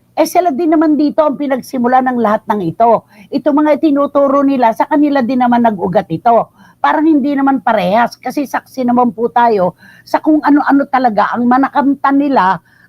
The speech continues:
at nakuha nila at napiruya nila sa pera ng bayan. Di ba parang, parang hindi naman yata tama yan?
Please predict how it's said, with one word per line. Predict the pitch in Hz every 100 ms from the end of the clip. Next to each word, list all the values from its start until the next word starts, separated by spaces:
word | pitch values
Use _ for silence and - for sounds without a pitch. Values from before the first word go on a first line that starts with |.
| -
at | 233
nakuha | 247 233 - _ 311 311 294
nila | 285 285 285
at | 262
napiruya | 262 262 262 262 262 254
nila | 247 247 220 185 - _
sa | - 262
pera | 254 277 262
ng | 254 247 226
bayan. | 202 202 233 220 202 - _ _
Di | - 320
ba | 311 320
parang, | 277 302 302 294 -
parang | 269 285 302
hindi | 277 285
naman | 269 269 262
yata | 247 240 240
tama | 220 208 202 170 170
yan? | 180 233 233 185